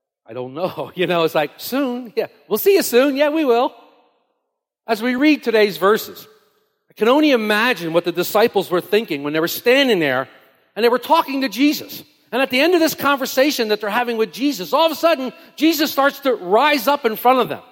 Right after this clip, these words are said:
And they're standing there and they're looking as he rises up in front of them and he gets taken up in this cloud right there in front of them as they're talking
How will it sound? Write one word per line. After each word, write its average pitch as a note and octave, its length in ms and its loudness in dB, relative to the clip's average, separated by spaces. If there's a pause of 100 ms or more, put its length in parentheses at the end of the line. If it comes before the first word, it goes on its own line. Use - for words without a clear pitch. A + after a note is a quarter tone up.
(420)
And A3 100 -4
they're A#3 60 4
standing C#4+ 420 0
there G3+ 340 0
and A3 140 -4
they're G#3+ 140 4
looking B3+ 340 2
as F#3+ 160 2
he G3 120 -8
rises B3 340 0
up C4+ 100 2
in G#3+ 120 -2
front D4+ 220 2
of B3+ 60 0
them E3+ 220 -4 (260)
and A3+ 140 -2
he - 20 -6
gets A#3 180 -6
taken C#4+ 360 0
up C#4 120 0
in G#3+ 120 2
this G3 120 -2
cloud G#3+ 520 0 (320)
right E4 180 -2
there C#4 300 2 (100)
in A3+ 80 -4
front C#4+ 220 4
of B3 60 2
them G3+ 120 0
as G3 140 0
they're F#3+ 80 -4
talking G#3+ 440 0